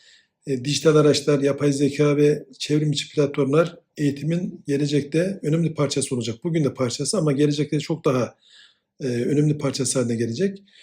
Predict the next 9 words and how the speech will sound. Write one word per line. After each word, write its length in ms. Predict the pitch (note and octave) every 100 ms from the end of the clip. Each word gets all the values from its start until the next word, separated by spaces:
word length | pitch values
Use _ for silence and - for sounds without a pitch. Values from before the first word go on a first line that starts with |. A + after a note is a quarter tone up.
| - _ _ A#3+ A3
Ancak 400 | G#3 F#3 - -
teknolojiyi 560 | F3+ - F3+ E3+ F3+
merkeze 400 | F3+ F3 F3 E3
koyarken, 600 | D#3+ F#3 C#3+ D#3+ F#3 G#3+ - - -
e, 360 | C3+ B2+ B2+ C#3
bizim 340 | D3 E3 -
öğretmen-öğrenci 1200 | D3 D#3 D#3 E3 E3 - C#3+ D3 D3 D3+ C#3+ - _ _ -
ilişkisini 580 | B2+ - C3 D#3+ D3+
de, 300 | C3 F3 G3